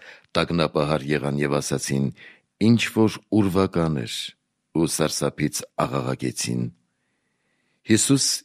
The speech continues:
իսկույն խոսեց նրանց հետ ու ասաց. «Սրտապնդվեցեք, ես եմ, մի վախեցեք»։ Պետրոսը նրան պատասխանեց ու ասաց. «Տեր, եթե դու ես,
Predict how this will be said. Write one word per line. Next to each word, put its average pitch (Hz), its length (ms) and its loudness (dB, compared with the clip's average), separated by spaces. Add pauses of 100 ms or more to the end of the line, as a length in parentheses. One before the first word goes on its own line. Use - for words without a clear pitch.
(120)
իսկույն 123 420 2
խոսեց - 420 0
նրանց 76 360 0
հետ 80 180 -2
ու 73 100 2
ասաց. 64 440 -2 (840)
«Սրտապնդվեցեք, 90 1120 0
ես 85 320 2
եմ, 73 200 0
մի 92 200 4
վախեցեք»։ 71 720 -4 (880)
Պետրոսը 123 480 2 (160)
նրան 90 320 2
պատասխանեց 80 600 0
ու 71 100 0
ասաց. 64 400 -4 (440)
«Տեր, 90 280 6 (680)
եթե 92 300 2
դու 98 200 4
ես, 78 260 2